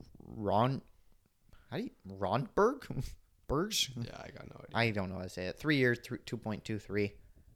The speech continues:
Speaker 1: That's a weird one. Uh, Clippers legend Sheldon Rempel went there for two years,
Speaker 2: Sad.
Speaker 1: one point five two five. I really wish the Canucks would have kept him, but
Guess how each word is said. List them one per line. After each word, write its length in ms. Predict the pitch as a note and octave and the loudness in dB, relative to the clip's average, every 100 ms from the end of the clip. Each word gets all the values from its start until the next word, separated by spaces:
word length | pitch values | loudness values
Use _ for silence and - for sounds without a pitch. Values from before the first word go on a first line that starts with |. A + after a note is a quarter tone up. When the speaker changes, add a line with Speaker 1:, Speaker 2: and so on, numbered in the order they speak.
| - | -20
Speaker 1:
That's 140 | - - | -16 -6
a 20 | |
weird 260 | F2+ F#2 F2+ | -4 -4 -6
one. 200 | F2+ F#2+ - - - - _ _ - - - - - | -8 -10 -16 -20 -20 -20 _ _ -20 -16 -16 -14 -8
Uh, 300 | G2 F#2+ F#2+ - - | -4 -2 -4 -6 -8
Clippers 420 | - C#3+ C3+ A#2 | 0 2 2 2
legend 380 | A2+ A#2+ B2+ A#2+ | 2 4 2 2
Sheldon 280 | A2+ A2+ G#2+ | 0 0 -2
Rempel 360 | G#2 - A2+ | -2 -2 -4
went 180 | A#2 A2+ | -2 -2
there 200 | A2+ A#2 | -2 -2
for 360 | - A#2 A#2 A2+ | -4 -8 -8 -10
two 140 | - | -8
years, 300 | A#2 A#2 A2+ | -6 -4 -6
Speaker 2:
Sad. 140 | - A2+ | -4 -4
Speaker 1:
one 80 | F2 | -2
point 200 | A2+ G2+ - - - - | -2 -4 -14 -20 -18 -16
five 140 | A#2 | -14
two 100 | A#2 | -14
five. 280 | A2+ G#2+ A2+ A#2 - | -12 -10 -10 -12 -6
I 60 | G#2 | -4
really 280 | G2+ G2 | -2 -4
wish 180 | F#2 F#2+ | -4 -8
the 60 | - | -10
Canucks 300 | G2 F2 - | -12 -10 -8
would 100 | - | -10
have 160 | - - | -10 -12
kept 220 | - - | -12 -10
him, 100 | - | -10
but 200 | - - | -10 -12